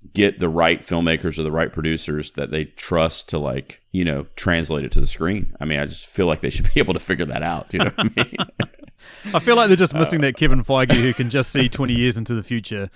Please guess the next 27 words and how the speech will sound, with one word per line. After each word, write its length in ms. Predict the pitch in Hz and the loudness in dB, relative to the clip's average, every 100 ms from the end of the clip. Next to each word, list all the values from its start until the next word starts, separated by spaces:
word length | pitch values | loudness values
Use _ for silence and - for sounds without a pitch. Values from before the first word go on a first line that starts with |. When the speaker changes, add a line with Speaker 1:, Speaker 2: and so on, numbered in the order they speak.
| _ | _
Speaker 2:
and 120 | 123 | -4
just 140 | 117 - | 2 4
see 80 | 139 | 4
it 80 | |
all 80 | 127 | 2
play 360 | 123 131 123 120 | 0 0 2 2
out 140 | 117 | 2
and 120 | 117 113 | -2 -4
getting 240 | 127 120 | -4 -2
an 80 | 120 | -2
end 140 | 120 | -2
result. 340 | 113 110 113 107 | -2 -2 -2 -4
I 60 | |
think 240 | 104 131 120 | -6 -2 2
that's, 420 | 104 - - - - - | 4 2 -6 -12 -16 -10
you 140 | 120 | -8
know, 60 | 104 | -6
I 80 | 101 98 | -6 0
Speaker 1:
Yeah. 100 | 104 | 2
Speaker 2:
think 100 | 87 | 4
they're 80 | 123 | 2
just 160 | 120 - | -2 -6
missing 260 | 117 104 | -8 -8
that. 280 | 101 101 98 - | -10 -10 -12 -14
Yeah. 220 | 107 101 98 _ | -12 -10 -12 _
Speaker 1:
It, 160 | 101 - - | -2 -2 0
yeah. 280 | 110 98 | 4 4